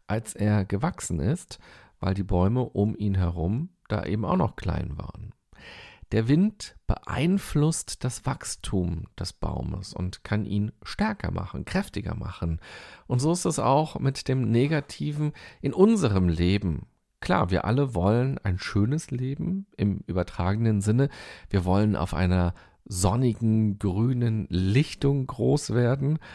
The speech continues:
Es soll ausreichend oft regnen, es soll keine Schädlinge geben, die an uns nagen. <laughs> Und wir wollen ein paar nette Bäume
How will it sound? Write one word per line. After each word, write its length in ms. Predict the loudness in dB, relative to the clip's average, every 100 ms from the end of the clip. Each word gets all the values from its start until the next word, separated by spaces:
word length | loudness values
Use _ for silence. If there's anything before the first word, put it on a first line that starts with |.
| -20 -20 -10
Es 200 | -8 -2
soll 320 | 0 0 -2
ausreichend 720 | -6 -4 -4 -2 -4 -4 -8
oft 300 | -8 -10 -8
regnen, 760 | -2 2 2 0 0 2 0 -2
es 140 | -4
soll 220 | -4 -4
keine 360 | -4 -6 -4 -4
Schädlinge 680 | -2 -2 -2 -2 -4 -2 -2
geben, 440 | -2 -4 -2 -6
die 160 | -6 -6
an 120 | -6
uns 300 | -4 -6 -2
nagen. 600 | 0 0 -2 -4 -4 -6 -8 -20 -12 -10 -2
<laughs> 300 | 0 0 -4 -8 -10 -10 -6
Und 380 | 0 2 0 -4
wir 280 | 0 2 4
wollen 360 | 4 2 0
ein 220 | 0 -2 4
paar 260 | 4 4
nette 280 | 0 -2 -4
Bäume 540 | -2 0 2 2 0